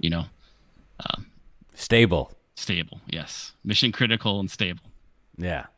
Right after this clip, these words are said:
Speaker 2: And then, and then we were joking about this last week, but you don't fall into the, uh, the Java versioning problem where your, your twenty-five-year-old technology is still on the, uh, the first version.
Speaker 1: Yeah.
Speaker 2: One, one,
Speaker 1: <laughs> Yeah,
Speaker 2: one
Speaker 1: exactly.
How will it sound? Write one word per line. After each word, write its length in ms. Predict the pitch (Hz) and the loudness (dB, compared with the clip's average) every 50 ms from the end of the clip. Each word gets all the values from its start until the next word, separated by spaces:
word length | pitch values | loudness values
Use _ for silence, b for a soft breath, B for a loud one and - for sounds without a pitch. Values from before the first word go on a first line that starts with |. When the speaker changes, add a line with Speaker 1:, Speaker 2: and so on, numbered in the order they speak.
| b b b b b | b b b b b
Speaker 2:
And 160 | - 120 135 | 6 8 10
then, 220 | 151 160 165 160 151 | 12 12 12 10 8
and 160 | - 117 123 131 | 6 6 6 6
then 180 | 127 123 120 | 6 6 6
we 140 | 110 117 120 117 | 6 6 8 8
were 140 | 113 107 | 8 8
joking 360 | 90 98 104 104 101 - 104 92 | 8 6 4 4 4 2 -2 0
about 220 | 87 82 82 80 | 0 0 0 0
this 200 | - 80 76 - | -2 -6 -4 -2
last 260 | 92 85 82 - - | 0 0 0 -2 -2
week, 180 | - 90 82 - | -2 -4 -2 -2
but 100 | - 73 | -4 -2
you 80 | 80 | -2
don't 180 | 87 92 82 - | 0 -2 -2 -2
fall 240 | - 92 85 78 76 | -2 0 0 0 0
into 260 | 73 71 - - 80 | -2 -4 -4 -6 -6
the, 260 | 65 71 71 71 69 | -4 -2 -2 -2 -2
uh, 80 | 67 65 | -2 -2
the 80 | 67 | -4
Java 360 | 69 - 78 76 73 73 76 71 | -4 -2 -2 -2 -2 -2 -4 -4
versioning 440 | 65 67 67 - - 67 62 60 | -4 -6 -6 -6 -8 -10 -10 -6
problem 460 | - 82 71 65 62 60 60 58 60 - - - - | -4 -2 -2 -2 -2 -4 -6 -8 -8 -14 -18 -20 -12
where 220 | - - 67 67 | -8 -6 -4 -2
your, 300 | 67 67 69 69 69 69 | -2 -2 -2 0 0 0
your 200 | - 82 82 80 | 0 0 0 0
twenty-five-year-old 720 | - - 98 90 82 - - 87 78 80 80 78 73 73 - | 0 2 2 2 2 4 4 4 4 4 2 0 0 0 -2
technology 520 | - 78 - 82 73 71 71 69 - 67 | -4 -4 -2 -2 -2 -2 -2 -2 -4 -8
is 60 | 65 | -10
still 240 | - - 78 73 69 | -6 -2 -2 -2 0
on 280 | 67 65 62 62 60 - _ - | -2 -2 -4 -6 -8 -12 _ -10
the, 280 | - 67 67 65 65 65 | -6 -4 -2 -2 -2 -2
uh, 140 | 62 62 57 - - | -2 -4 -4 -4 -4
the 100 | 73 69 67 - - | -4 -4 -4 -8 -8
first 320 | - - 87 78 - - | -2 0 0 0 0 -4
version. 440 | - 78 76 71 65 - 76 65 62 - _ _ _ _ - - | -4 -4 -2 -2 -2 -4 -6 -8 -10 -14 _ _ _ _ -8 0
Speaker 1:
Yeah. 360 | - 127 107 - 170 120 101 80 | 2 2 4 4 4 4 2 0
Speaker 2:
One, 220 | 82 80 - 92 | 0 -2 0 2
one, 160 | 92 107 104 | 4 4 4
Speaker 1:
<laughs> 20 | 107 | 2
Yeah, 100 | 104 107 | 2 2
Speaker 2:
one 180 | 101 110 104 | 2 4 4
Speaker 1:
exactly. 180 | 104 117 107 | 4 4 2